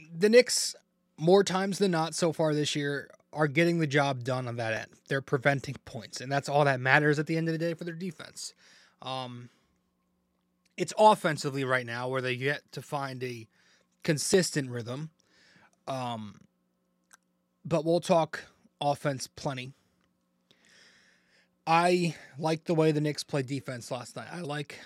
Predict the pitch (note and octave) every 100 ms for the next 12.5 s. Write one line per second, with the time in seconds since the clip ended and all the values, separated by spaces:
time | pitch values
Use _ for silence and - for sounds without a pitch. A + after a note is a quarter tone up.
0 | - C#3 C3+ C3+ C3 C3 B2+ - - C#3
1 | D3+ D#3+ F3 E3+ F3 - _ _ _ _
2 | _ _ - A#2+ A#2+ A#2+ A#2+ C#3 B2 B2+
3 | - B2+ B2 D#3 D3+ E3+ E3 D3+ E3 E3
4 | E3 E3 D#3+ D#3+ E3+ D#3+ D#3+ E3 E3 D#3+
5 | - E3 E3 - _ _ _ _ _ _
6 | _ _ _ _ _ _ _ - _ _
7 | A#2+ B2 D3+ D3+ D#3 C#3+ C#3+ D3 C#3+ -
8 | - _ G3 _ _ _ C#3 C3+ B2 A#2
9 | A#2+ _ _ _ _ _ _ _ _ _
10 | _ _ _ _ _ F3+ G3 F3 F#3+ C4+
11 | C#4 G3+ G3 F#3 D#3 D#3 E3 D#3 B2+ -
12 | C3+ C3+ C#3 D3